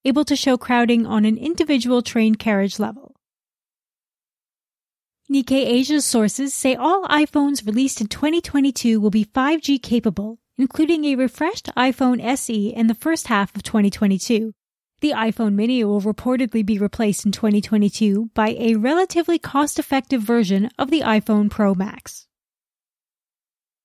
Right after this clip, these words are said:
The chip designer Arm published research in the journal Nature showing how it created Plastic Arm, a processor core in plastic rather than silicon.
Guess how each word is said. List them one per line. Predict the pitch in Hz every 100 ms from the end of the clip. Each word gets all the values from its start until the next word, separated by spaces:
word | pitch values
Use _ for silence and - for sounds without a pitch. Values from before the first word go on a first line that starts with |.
| _ _ _ _ _ _
The | 262
chip | - 277 254
designer | 254 220 220 220 214 269
Arm | 247 262 214 247 - -
published | 330 381 392 -
research | 349 - 226 214
in | 214
the | 214
journal | 240 240 233
Nature | 226 254 - 208 220
showing | - - 359 392
how | 330 339
it | 330
created | - 262 226 226 -
Plastic | - 330 349 247 208
Arm, | 196 185 185 - _ -
a | 269
processor | - 311 339 403 - -
core | - 226
in | 226
plastic | 226 - 277 - 214 214
rather | 214 208 202
than | 202
silicon. | - 240 220 202 208